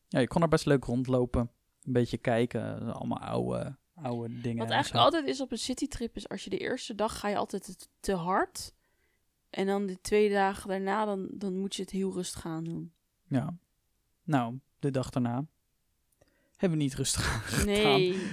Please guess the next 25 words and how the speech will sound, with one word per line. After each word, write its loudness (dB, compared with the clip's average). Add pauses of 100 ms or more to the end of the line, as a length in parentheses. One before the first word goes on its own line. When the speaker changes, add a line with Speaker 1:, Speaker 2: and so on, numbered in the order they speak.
(180)
Speaker 1:
Tegenovergestelde 4
zelfs. -2
Want 2 (300)
de 4
dag 2
vier, 0
zeg -4
maar 2
de -2
dag 0
van 2
dat -2
we -2
naar 2
het -10
Vaticaan 0
gingen, -2
Speaker 2:
Ja. -8 (560)
Speaker 1:
hebben 0
we 4
denk -2
ik -12
het -4
meest 4
gelopen. 0